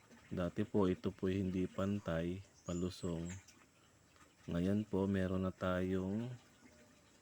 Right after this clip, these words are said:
tatlong palaisdaan, mga kabukid. Isang malaki, pangalawang malaki, at pangatlong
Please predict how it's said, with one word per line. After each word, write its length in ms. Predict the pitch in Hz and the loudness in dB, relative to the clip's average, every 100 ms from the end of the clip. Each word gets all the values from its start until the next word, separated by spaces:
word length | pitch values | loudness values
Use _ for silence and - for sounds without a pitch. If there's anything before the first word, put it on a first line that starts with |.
| - - - - - 101 | -20 -20 -20 -20 -8 -4
tatlong 320 | 92 90 92 | -2 0 0
palaisdaan, 880 | 95 90 90 85 92 98 98 101 95 | 0 2 2 0 -2 0 2 2 0
mga 200 | 90 87 | 0 -2
kabukid. 880 | 87 87 139 131 110 110 107 104 107 104 - - - - - - - - - - - 90 | -2 0 -2 0 0 2 2 0 -4 -8 -16 -20 -20 -20 -20 -20 -20 -20 -20 -20 -12 -10
Isang 320 | - 82 80 | -4 -2 0
malaki, 720 | 80 90 107 - 95 92 95 104 - - - - | 0 -2 -4 -4 -2 -2 -4 -8 -18 -20 -18 -6
pangalawang 400 | 87 87 87 87 | 0 2 4 2
malaki, 480 | 87 90 87 87 101 - - - 90 | 0 -2 -4 -4 -8 -16 -20 -8 -6
at 80 | - | -4
pangatlong 560 | 92 90 85 - 95 | -2 -2 -2 -2 -2